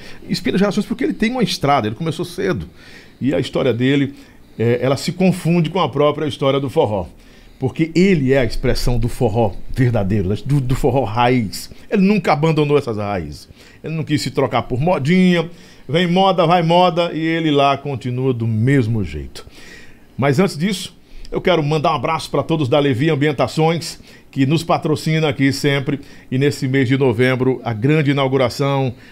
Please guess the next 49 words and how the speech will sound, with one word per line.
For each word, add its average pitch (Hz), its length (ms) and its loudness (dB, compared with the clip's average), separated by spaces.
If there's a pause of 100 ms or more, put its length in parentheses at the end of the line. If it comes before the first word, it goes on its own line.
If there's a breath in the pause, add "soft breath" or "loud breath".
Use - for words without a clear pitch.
(100)
Débora 139 360 2
e - 20 4
Eugênio 135 380 2
está, - 340 -8 (300)
a 113 80 0
Débora 147 320 2
e 156 80 0
o 156 80 6
Eugênio 143 260 2
estão 151 180 -8
se - 140 -10
preparando 160 720 -2
pra 120 140 -2
esse 117 180 -6
grande 117 240 0
dia. 113 260 2 (320 loud breath)
Eu - 80 -6
quero 135 180 -2
que - 60 -12
você 123 160 -4
de 120 80 -4
Fortaleza 117 560 0
e 110 40 0
região 123 240 2
metropolitana 113 580 0
e 180 40 -2
de - 60 0
outros - 200 -4
estados 147 320 -4
também 131 340 -2 (240 loud breath)
que - 100 -2
venham 147 300 0
a - 20 -2
Fortaleza, 120 600 -2 (260 loud breath)
é 127 60 -2
na 143 100 0
frente 151 220 -4
do 147 100 -8
Shopping 143 320 -4
Parangaba. 98 680 -6 (240 loud breath)
Um 135 100 -2
showroom 127 580 -2
lindo, 131 420 2 (220 loud breath)
esperando 147 320 -2
você 131 180 0
com 147 140 -2
os 113 80 -2
móveis 127 400 2
mais, 113 720 -6